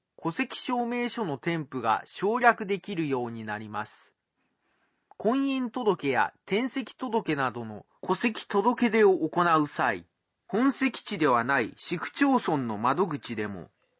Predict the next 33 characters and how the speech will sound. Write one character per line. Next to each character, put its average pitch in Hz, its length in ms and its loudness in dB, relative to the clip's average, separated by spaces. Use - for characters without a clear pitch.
届 226 400 -2
出 254 140 0
時 175 140 -4
の 113 180 -6
戸 160 80 -4
籍 - 280 -6
証 247 240 0
明 233 220 -2
書 233 160 -4
の 143 140 -2
添 160 260 -2
付 117 160 -12
が 101 240 -2
省 226 320 0
略 233 280 4
で 196 100 0
き 202 160 -4
る 156 120 2
よ 127 180 0
う 113 60 -6
に 110 120 -10
な 107 140 -6
り 104 100 -10
ま 98 160 -8
す。 - 360 -16
十 170 400 -4
二、 175 300 -4
オ 190 140 0
ン 269 140 0
ラ 269 160 6
イ 190 160 0
ン 127 140 -4
で 110 220 -4